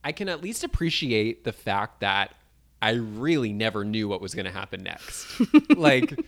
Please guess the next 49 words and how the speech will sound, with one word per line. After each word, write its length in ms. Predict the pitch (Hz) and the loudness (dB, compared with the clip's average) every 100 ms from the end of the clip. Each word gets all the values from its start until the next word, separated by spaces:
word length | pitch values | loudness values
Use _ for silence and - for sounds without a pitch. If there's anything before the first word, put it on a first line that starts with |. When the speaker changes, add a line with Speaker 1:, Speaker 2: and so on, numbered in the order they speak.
| - - - - | -10 -10 -12 -6
Speaker 1:
I 160 | 143 208 | -2 2
didn't 180 | 233 156 | 2 2
Speaker 2:
It's 80 | 127 | 4
Speaker 1:
know 160 | 139 | 6
we, 160 | 135 131 | 6 6
Speaker 2:
true. 100 | - | 4
Speaker 1:
I 120 | 147 | 2
didn't 160 | 226 120 | 4 0
know 140 | 123 | 0
we 120 | 127 127 | 0 0
were 60 | |
going 260 | 120 117 113 | 0 0 0
on 80 | 107 | -2
a 20 | |
road 200 | 110 131 | 0 0
trip. 280 | 135 139 135 | 2 2 4
I 100 | 107 | 0
didn't 120 | 107 107 | 0 -2
know 60 | |
we 100 | 107 | -2
were 100 | 104 | -2
going 120 | 104 101 | -2 -2
to 60 | |
Chinatown. 640 | - 147 143 156 143 135 131 | 0 0 0 -2 -2 -2 -2
I 80 | 107 | -2
didn't 160 | 104 | 0
know 100 | 101 | -2
there 100 | 113 | -2
was 120 | 101 98 | -2 0
a 40 | |
waterbed. 640 | 113 127 123 120 113 107 | 2 2 2 2 2 2
Like, 280 | 117 104 - - - | 2 2 0 -4 -8
Speaker 2:
<laughs> 160 | _ - | _ -2
Speaker 1:
in 120 | 147 | 2
the 80 | 170 | 2
same 320 | 196 214 269 | 4 4 4
way 160 | 254 226 | 2 2
that, 220 | 170 131 | 0 -2
like, 420 | 131 120 - - _ _ | 0 0 -2 -12 _ _
Made 260 | 127 131 143 | -2 0 0
in 80 | 143 | 0
Manhattan, 840 | 139 147 123 120 123 123 117 117 | -2 0 -2 -2 -6 -6 -4 -6
Two 180 | 113 135 | -6 -4
Weeks 260 | 131 120 - | -4 -4 -4
Notice, 720 | 117 113 113 110 110 113 - | 0 2 2 2 2 0 -2
Miss 120 | 113 | -6
Congeniality, 840 | - 120 127 117 101 101 101 101 | -4 -4 -2 0 0 0 -2 -6
like, 360 | 101 98 98 - _ _ _ _ | -4 -2 -4 -6 _ _ _ _
you 280 | - 330 | -6 -4